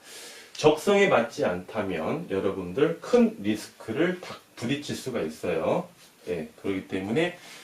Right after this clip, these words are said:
이러한 상권은 여러분들이 꼭 적성에 맞는지 여러분이 가서 해당 물건의 임장을 가보시고 상권도 파악하시고, 그 다음에 해당 소유자,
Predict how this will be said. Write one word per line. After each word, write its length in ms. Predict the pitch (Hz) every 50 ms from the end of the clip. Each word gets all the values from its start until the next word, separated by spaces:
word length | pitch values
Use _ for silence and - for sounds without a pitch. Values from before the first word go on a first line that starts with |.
| - -
이러한 400 | - 113 123 135 147 143 139 131
상권은 680 | 123 - 151 151 - - - 151 151 170 190 190 - -
여러분들이 720 | 101 104 113 110 107 107 98 95 85 80 78 80 80 - -
꼭 320 | - - 190 196 196 - -
적성에 520 | - - - - - - 120 123 123 113
맞는지 760 | - - - 92 104 117 127 131 127 127 117 - - 78 - - - - _ - - - - - _ _ -
여러분이 400 | 95 92 92 92 95 95 92 -
가서 380 | - - - - - 101 87 -
해당 340 | 127 147 147 151 143 131 113
물건의 440 | 90 90 90 - - 113 113 120 120
임장을 580 | 107 101 104 113 120 123 127 127 123 127 127 120
가보시고 960 | - - - 113 101 123 135 - - - 123 113 113 98 90 - 156 185 196 -
상권도 680 | - - 156 151 151 147 - 147 131 120 107 95 92 -
파악하시고, 960 | - - 135 160 156 - - - 156 151 - - 156 147 147 151 147 147 - - - - - _ _ -
그 80 | - -
다음에 340 | - 104 104 104 98 90 98
해당 400 | - 170 165 160 170 160 156 147
소유자, 520 | - - 165 165 156 151 120 95 95 -